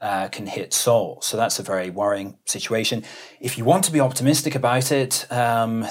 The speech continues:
then you can make the argument that North Korea knows very well that any attack would lead to the annihilation of, uh, the North Korean regime,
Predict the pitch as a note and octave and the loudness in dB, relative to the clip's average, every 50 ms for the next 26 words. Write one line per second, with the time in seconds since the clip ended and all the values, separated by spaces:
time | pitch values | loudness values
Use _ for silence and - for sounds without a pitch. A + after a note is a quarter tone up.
0 | - - - A#2+ A#2 A#2 A#2 A2 A2 G2+ A2 A2+ A2+ - A#2+ A#2 B2+ B2 - - | -4 -2 0 2 2 2 0 -2 -4 -6 -8 -10 -8 -6 -2 -2 -2 -2 -2 -4
1 | A2+ G#2+ - A#2+ A#2+ - B2 A2+ G#2+ G#2 G2 F2 - G2+ G#2+ A2+ A2+ - - - | -2 0 0 0 0 -2 -4 -4 -4 -6 -6 -8 -8 -6 -6 -6 -6 -8 -8 -8
2 | G#2+ G#2+ G2+ G2+ G2+ A2+ B2+ C3+ C3 C3 C3 - G#2+ G2+ G2 F#2+ G2+ G#2 G#2 G2+ | -6 -6 -6 -4 0 2 2 4 4 2 0 0 -2 -2 -2 -2 -4 -2 -2 -2
3 | G2 F#2+ F#2+ - G2+ F#2+ F#2 E2+ - - - - - _ _ _ C3+ C#3 C#3 C3 | -2 -2 -4 -6 -8 -8 -8 -10 -12 -16 -20 -20 -20 _ _ _ 2 4 4 4
4 | A2+ G#2+ - - A#2 G#2+ G#2 G2 F#2 - - - _ _ _ - A2+ G#2+ A2 A2+ | 2 0 -2 -2 -2 0 -2 -2 -4 -6 -12 -16 _ _ _ -12 -10 -10 -8 -8
5 | A2+ G#2+ G#2+ - - A2 G2 G2+ G2+ G#2 G#2+ G#2 G#2+ G#2 G2+ G#2 G#2 A2 A2 - | -8 -8 -8 -8 -8 -8 -8 -8 -8 -6 -4 -4 -2 -2 -2 -2 -2 -2 -2 -4
6 | - G#2 G2+ F#2+ F#2 D#2+ - _ _ _ _ _ _ - G2+ G2+ F#2+ F#2 F#2 F#2 | -4 -6 -8 -10 -12 -16 -18 _ _ _ _ _ _ -4 -2 -2 -2 -2 -4 -6
7 | F#2 F#2 - - - F#2+ F#2+ F2 F2+ F#2+ G2+ G2+ G2 - - - G2 G2+ G2 F#2+ | -10 -12 -16 -14 -12 -10 -10 -10 -10 -12 -12 -12 -12 -12 -12 -10 -10 -8 -8 -8
8 | F#2+ F#2 F2+ F2+ F#2 - - A#2+ A#2+ B2 A#2+ A#2+ A#2 | -8 -8 -8 -6 -6 -4 -2 -2 -2 -2 -2 -4 -6